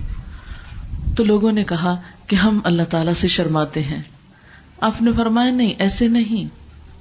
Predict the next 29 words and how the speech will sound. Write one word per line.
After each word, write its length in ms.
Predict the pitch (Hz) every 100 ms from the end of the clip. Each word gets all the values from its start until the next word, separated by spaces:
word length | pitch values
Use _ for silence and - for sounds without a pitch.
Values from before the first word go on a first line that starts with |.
| - - - - - - -
اللہ 200 | 185 190
تعالیٰ 320 | 185 190 214
سے 140 | 226 226
شرمانا 460 | 208 180 180 202
یہ 220 | 214 214
ہوتا 280 | 240 214 226 233
ہے 80 | 269 - - - - -
کہ 80 | -
انسان 580 | 196 196 214 220 240 254 - - -
اپنے 360 | - 190 202 190
سر 360 | 170 - 220 262 - - - -
اور 120 | 202 160
جو 160 | 214
کچھ 300 | 220 285 -
اس 180 | 254 -
میں 140 | 214
ہے 200 | 175 170 175 - - -
اس 200 | 220 -
کی 100 | 226 185
حفاظت 460 | 180 180 156 175 175
کرے، 240 | 165 156 156 - -
اور 140 | - 180 175
پیٹ 340 | 202 233 233 - -
اور 120 | 208
جو 220 | 180 208
کچھ 280 | 214 240 233
اس 180 | 208 -
میں 120 | 214
ہے 120 | 214